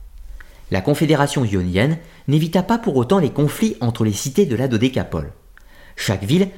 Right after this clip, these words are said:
restera profondément indépendante et cherche à étendre son influence sur les autres.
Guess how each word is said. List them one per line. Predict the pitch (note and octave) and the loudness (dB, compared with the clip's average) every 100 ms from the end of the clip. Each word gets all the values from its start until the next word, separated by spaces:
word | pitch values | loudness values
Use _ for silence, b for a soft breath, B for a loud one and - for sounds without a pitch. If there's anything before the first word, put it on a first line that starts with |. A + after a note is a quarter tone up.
| B | B
restera | - D3+ F3+ E3 E3+ | 0 0 2 0 0
profondément | A#3 A3+ G#3+ G3 F3+ - | -2 0 4 4 2 0
indépendante | G#3+ G#3 D#3+ G2 F2+ B2+ - B B - | 2 2 2 0 0 -2 -2 B B -2
et | |
cherche | D#3+ A#3 - - | 0 0 -2 -2
à | A3 | 0
étendre | A#2 G3 D3 G#2+ | 2 2 2 0
son | C3 | 2
influence | E3+ F3 B2+ D#3+ | 0 0 -2 -2
sur | - G2 | 0 -2
les | F2+ D#2 | -2 -4
autres. | D2 - | -6 -12